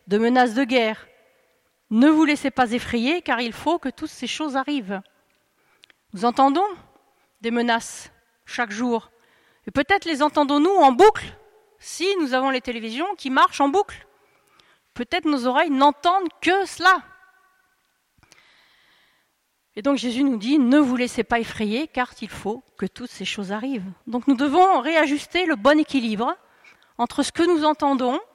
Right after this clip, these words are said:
de la parole de Dieu, de Dieu, et ce que nous entendons à l'extérieur par divers moyens. Écouter Dieu est un défi. C'est un défi, n'est-ce pas, pour nous aujourd'hui. Nous sommes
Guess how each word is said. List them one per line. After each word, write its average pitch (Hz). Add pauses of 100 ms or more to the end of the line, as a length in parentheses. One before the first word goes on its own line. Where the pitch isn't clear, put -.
(380)
de 220
la 233
parole 233
de 226
Dieu, 220
de 233
Dieu, 240
et 262
ce -
que 277
nous 247
entendons 220 (340)
à 208
l'extérieur 220
par 214
divers 208 (240)
moyens. 196 (1000)
Écouter 302
Dieu 320
est 359
un 277
défi. 294 (840)
C'est -
un 240
défi, 269
n'est-ce 262
pas, 254 (540)
pour 226
nous 240
aujourd'hui. 196 (640)
Nous 254
sommes 302